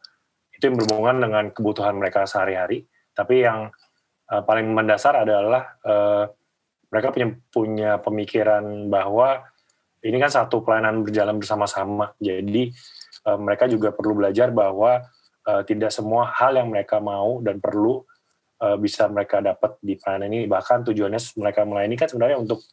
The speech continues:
untuk ke-, bukan untuk, untuk mendapatkan sesuatu ya, tapi untuk berkontribusi sesuatu. Jadi pembahasan itu adalah pembahasan yang selalu kita bahas selalu ya di dalam tim. Eh, selalu kita over communicate tentang, ya, jangan berharap banyak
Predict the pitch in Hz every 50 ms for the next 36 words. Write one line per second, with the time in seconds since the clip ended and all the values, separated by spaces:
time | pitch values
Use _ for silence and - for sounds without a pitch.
0 | _ _ - - - - - - - _ _ _ - 117 117 117 120 - - 117
1 | 110 95 - 120 113 113 117 113 113 107 - - 113 110 107 - 110 110 117 113
2 | 110 107 113 131 - - 131 113 104 101 - 107 104 127 135 123 110 117 131 -
3 | _ _ _ _ _ _ _ _ _ _ _ _ - 113 110 - 113 101 92 113
4 | 107 104 104 101 101 - 120 107 95 - 98 101 104 101 - 104 101 101 110 139
5 | 147 143 - _ _ _ _ _ _ _ _ _ _ - 113 113 110 117 113 117
6 | 120 110 113 110 151 151 131 113 110 123 127 127 120 110 104 104 101 - 107 107
7 | 104 101 - - 107 104 104 104 98 110 107 - 107 101 101 95 98 98 95 104
8 | 98 - - 104 95 98 104 117 110 98 95 98 98 95 95 98 95 95 95 95
9 | 95 95 95 - 110 104 104 104 107 - _ _ _ _ _ _ _ _ _ _
10 | _ - 107 95 95 98 98 95 98 95 98 98 98 98 95 - - 107 113 120
11 | 117 131 127 127 131 127 127 - - 110 107 - 120 117 113 - - 117 113 107
12 | 107 - - 117 117 117 - 107 98 107 104 101 - _ - - - - _ -
13 | 110 107 107 107 104 107 104 101 95 95 101 98 - - _ - 104 98 98 107
14 | 120 120